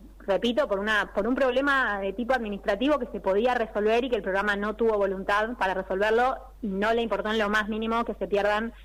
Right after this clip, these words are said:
los veinticuatro puestos de trabajo y, eh, dejar a los niños y niñas sin la posibilidad de continuar asistiendo a una institución. Y quiero aclarar que las reubicaciones, los pases que hicieron de estos niños,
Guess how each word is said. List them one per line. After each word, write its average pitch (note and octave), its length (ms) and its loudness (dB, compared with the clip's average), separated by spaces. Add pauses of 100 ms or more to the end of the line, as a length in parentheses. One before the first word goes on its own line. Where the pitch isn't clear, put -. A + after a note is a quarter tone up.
(360)
los G3+ 120 0
veinticuatro A3 380 0
puestos C4+ 220 0
de B3+ 60 2
trabajo C#4 640 0 (480)
y, C#4 480 2
eh, F#3 440 4
dejar G#3+ 280 0
a B3+ 60 0
los A3 140 -2
niños A#3+ 260 0
y A3+ 60 0
niñas C#4 320 2
sin A3+ 100 0
la G#3+ 80 -2
posibilidad G#3 320 0
de A3+ 60 0
continuar G#3 320 -4
asistiendo A3 380 -2
a A3 40 0
una G#3+ 40 0
institución. C4 580 -2 (580)
Y G#3+ 100 -4
quiero C#4 180 2
aclarar C#4 440 0
que C4+ 300 4
las G#3+ 140 -2
reubicaciones, A3+ 880 0
los G3+ 120 -2
pases A3 420 -2
que G3 100 -4
hicieron G#3+ 460 0
de G3+ 60 0
estos G3+ 220 -4
niños, A3 480 -2